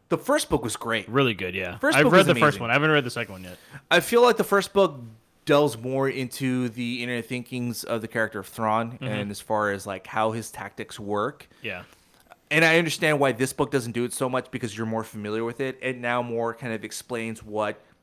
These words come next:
Speaker 1: Thrawn's moves are gonna be, and it kind of expects you to deduce why Thrawn is saying certain things or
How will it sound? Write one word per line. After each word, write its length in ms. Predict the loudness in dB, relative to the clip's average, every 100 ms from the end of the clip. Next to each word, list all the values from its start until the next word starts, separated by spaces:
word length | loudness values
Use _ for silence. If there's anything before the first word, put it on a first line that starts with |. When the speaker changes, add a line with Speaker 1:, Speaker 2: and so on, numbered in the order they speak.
| _ _ _ _ _
Speaker 1:
Thrawn's 340 | -2 0 -2 -4
moves 240 | -8 -8
are 60 | -8
gonna 180 | -8
be, 400 | -10 -10 -12 -14 _ _ -14
and 420 | -8 -6 -8 -10 -12
it 140 | -12
kind 160 | -8 -8
of 100 | -8
expects 480 | -10 -8 -8 -8 -10
you 160 | -8
to 460 | -10 -10 -8 -6 -8 _ _ _ _
deduce 440 | -8 -6 -6 -6 -8
why 560 | -2 0 0 -4 -10 _
Thrawn 340 | -6 -4 -4
is 80 | -6
saying 480 | -8 -6 -8 -8 -12
certain 320 | -10 -10 -10
things 460 | -10 -10 -8 -12 -12
or 220 | -8